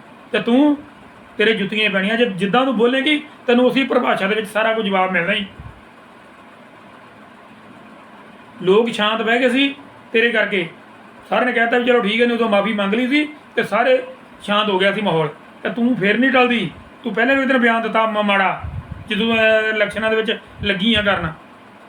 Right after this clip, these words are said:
ਤੂੰ ਸਿਕਿਉਰਿਟੀ ਲੈ ਕੇ, ਤੂੰ ਬਿਨਾਂ ਸਿਕਿਉਰਿਟੀ ਦੇ ਆ ਕੇ ਦੱਸ। ਜਿਨ੍ਹਾਂ ਨੂੰ ਖਾਲਿਸਤਾਨੀ ਅੱਤਵਾਦੀ ਦੱਸਦੀ ਆ, ਉਹਨਾਂ ਦੇ ਭੈ-, ਭਰਾਵਾਂ ਸਿਰ ਤੇ ਤੂੰ, ਤੂੰ ਨੱਚਾਂ ਟੱਪਾਂ ਨਹੀਂ ਆ।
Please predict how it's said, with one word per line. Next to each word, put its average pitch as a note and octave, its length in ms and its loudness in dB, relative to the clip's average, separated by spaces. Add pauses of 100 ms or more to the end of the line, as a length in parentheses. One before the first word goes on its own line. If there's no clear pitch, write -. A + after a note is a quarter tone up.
(1040)
ਤੂੰ B3+ 80 0
ਸਿਕਿਉਰਿਟੀ B3+ 480 2
ਲੈ A3+ 180 2
ਕੇ, A#3 320 -4
ਤੂੰ A3+ 100 0
ਬਿਨਾਂ A#3 180 2
ਸਿਕਿਉਰਿਟੀ B3+ 300 2
ਦੇ C4 100 2
ਆ A#3+ 80 4
ਕੇ A#3 100 2
ਦੱਸ। G3+ 220 -2 (3750)
ਜਿਨ੍ਹਾਂ G#3+ 240 2
ਨੂੰ C#4+ 100 0
ਖਾਲਿਸਤਾਨੀ G#3 500 2
ਅੱਤਵਾਦੀ A3 340 0
ਦੱਸਦੀ G#3 260 2
ਆ, D4 60 2
ਉਹਨਾਂ C#4 300 0
ਦੇ D4 80 2
ਭੈ-, C4 440 2
ਭਰਾਵਾਂ A#3 280 0
ਸਿਰ G#3+ 160 -2
ਤੇ B3+ 80 2
ਤੂੰ, B3 180 -2
ਤੂੰ B3+ 140 2
ਨੱਚਾਂ A3+ 320 0
ਟੱਪਾਂ A3+ 380 -2
ਨਹੀਂ B3 240 2
ਆ। A3+ 40 -2